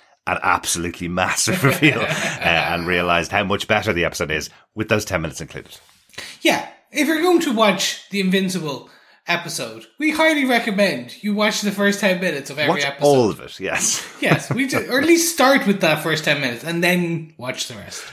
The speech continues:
Speaker 1: Don't jump in. Don't jump in
Speaker 2: Yes.
Speaker 1: after that, definitely. Just as we finished recording, got a final email in about, uh, Invincible, the finale, uh, from oh eight four. Uh, oh eight four says, "Hey guys, I finally binged through Invincible and definitely have thoughts on the finale.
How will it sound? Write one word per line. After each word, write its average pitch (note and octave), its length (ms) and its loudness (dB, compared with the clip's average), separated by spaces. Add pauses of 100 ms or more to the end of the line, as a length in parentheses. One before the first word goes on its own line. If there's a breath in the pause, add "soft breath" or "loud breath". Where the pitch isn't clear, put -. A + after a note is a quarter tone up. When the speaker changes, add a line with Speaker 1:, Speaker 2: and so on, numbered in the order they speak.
(120)
Speaker 1:
Don't A#2 200 4
jump - 200 2
in. C2 140 -2 (260)
Don't F#2+ 160 2
jump - 140 -4
in - 60 -2
Speaker 2:
Yes. - 220 -8
Speaker 1:
after - 80 -12
that, - 160 -18
definitely. - 380 -6 (460)
Just - 260 4
as G#2+ 120 2
we G2+ 60 -4
finished G2 280 0
recording, A#2 440 0
got - 180 -2
a - 80 -12
final C3 380 2
email A2 280 4
in F#2+ 300 0
about, G2 500 -2
uh, F#2+ 260 -2
Invincible, B2 440 0 (200)
the G2+ 60 -8
finale, A2 480 0
uh, F#2+ 160 -4
from B2 480 2
oh A#2 160 2
eight A2+ 160 2
four. B2 600 -2
Uh, F2 320 -8
oh A#2+ 160 0
eight A2+ 80 0
four C3 180 0
says, B2+ 280 2
"Hey F#3+ 160 2
guys, C#3+ 260 4
I A#2+ 80 0
finally D#3 540 0
binged C3 420 0
through A#2+ 200 2
Invincible G2 440 0
and E2 260 -6
definitely G2+ 520 0
have F2 200 2
thoughts - 400 -2
on F2+ 180 -6
the E2+ 60 -6
finale. E2+ 440 -2